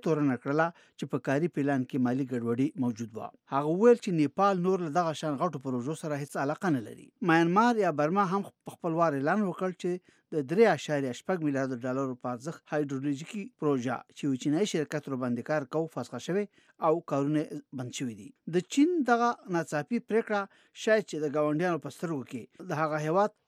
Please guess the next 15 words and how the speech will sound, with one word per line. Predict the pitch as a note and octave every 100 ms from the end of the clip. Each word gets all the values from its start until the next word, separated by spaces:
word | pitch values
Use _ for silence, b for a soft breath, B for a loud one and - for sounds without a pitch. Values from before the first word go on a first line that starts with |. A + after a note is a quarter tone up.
| D3
اعتبار | E3 C#3 F3+ E3
په | D#3+ C3+
جدي | F3+ A#3 D3+
توګه | C3+ A#2 - -
کم | G3+ D3
کړي، | C3+ G#2 _ _ -
ځکه | F#3+ A3+ G#3+ G#3
چې | F#3 -
چین | A#3+ C#4 C4+ F3
د | D#3
امریکا | C#3+ B2+ - A3 A3+ D#3+
او | C#3+
اروپا | C3+ B2+ A3+ A#3+
په | F3 -
شمول | C#3 A#2